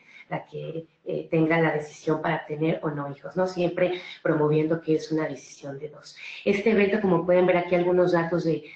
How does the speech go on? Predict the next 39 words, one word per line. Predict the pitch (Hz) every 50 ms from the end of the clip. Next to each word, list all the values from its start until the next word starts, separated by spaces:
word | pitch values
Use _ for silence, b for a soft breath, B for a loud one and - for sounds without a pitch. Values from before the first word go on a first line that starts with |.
| B B
del | - 160 156
World | 170 175 170
Vasectomy | 165 160 - 170 165 - 180 175 165 160
Day | 175 170 165 165 165
que | 170
tuvimos | 165 - 151 160 151 160 160 160 -
en | 170 160
dos | 156 156 -
mil | 165 160 156
diecisiete, | 165 165 - - - 208 190 170 - 190 190 B B B B B B B B B
fue | - - 202 196 196 196
prácticamente | 202 196 202 196 196 - 202 - - 185 185 180 180 180
una | 175 185 185 190
campaña | 175 160 160 - - 175 170 170 175 175 175 B B B B B
bastante | 180 165 175 165 - - 208 190 190 196 190 196 202 208 208 - - - - _
llamativa | - 190 175 170 165 160 160 - 165 185 175 185 185 180
con | 180 170 180
un | 180 180
luchador | 180 190 - - 160 156 165 165 165
que | - 170
se | - 165
logró | 156 151 151 151 151 147
convencer | 170 165 160 151 147 143 - 147 147 143
para | - 160 151 147 143
que | 147 143
se | - -
hiciera | 143 - - 147 151
la | 151 147 139
vasectomía. | 135 139 - - - _ - 143 139 170 175 170 170 - B B B B B B B
Y | 185 170
pues | 180 175 180 170
bueno, | 190 190 190 175
de | 170 165
repente | - 175 - 190 185 185 190
en | 196
México | 196 190 185 190 - - 175
tenemos | - 170 165 170 175 185 -
ese | - - - -
problema. | - - - 359 370 381 392 - - -